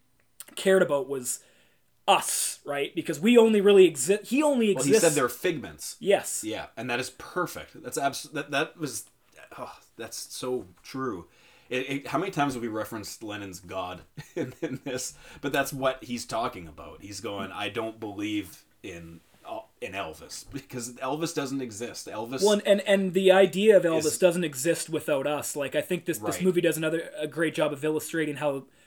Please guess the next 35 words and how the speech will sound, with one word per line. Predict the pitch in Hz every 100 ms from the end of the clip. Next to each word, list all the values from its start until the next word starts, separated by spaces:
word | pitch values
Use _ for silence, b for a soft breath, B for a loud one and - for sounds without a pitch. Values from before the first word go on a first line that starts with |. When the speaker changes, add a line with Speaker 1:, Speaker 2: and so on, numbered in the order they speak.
| b b
Speaker 1:
we | 131 190 202 196 185
are | 208 160
David | 143 156 151
Bowie's | 139 147 135
muse | 131 160 151
at | 127
the | 143
end | 131
of | 127
the | 123
day. | 131
We | 123 156 175 170
are | 156 147 143 131 123 - b b b _ _
what | 160 156 156 -
allows | 165 160 160 151
him | - 160 139
to | 151
be | 131 151
what | 139 147 147
he | 151 139 147
is. | 120 104
I | 147
mean, | 147
he, | 175 180
Speaker 2:
Yeah. | 180 165
Speaker 1:
he's | 165 151 127 _ b b b
without | 160 196 180 170 - _ -
any, | 175 185
you | 170
know, | 156
he's, | 165 165
he's | 160 160
nothing | 214 - 117 _ _ -
without | 147 - 147 127 -
us | 165 - -